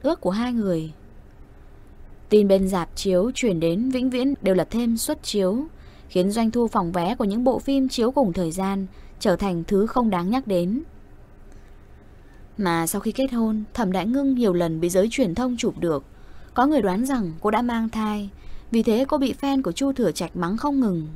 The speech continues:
Mang thai còn đi giày cao như thế, mang thai mà tay không rời di động.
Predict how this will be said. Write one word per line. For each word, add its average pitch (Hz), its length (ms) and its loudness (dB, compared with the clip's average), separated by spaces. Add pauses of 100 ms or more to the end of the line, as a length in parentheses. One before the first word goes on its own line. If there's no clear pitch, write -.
(580)
Mang 185 220 -2
thai 202 260 -4
còn 170 120 -2
đi 220 100 0
giày 226 180 -2
cao 254 260 0
như 254 100 2
thế, 240 360 -2 (400)
mang 311 160 2
thai 294 280 -2
mà 254 120 -2
tay 277 180 0
không 285 200 -2
rời 180 180 2
di 262 160 0
động. 233 220 -2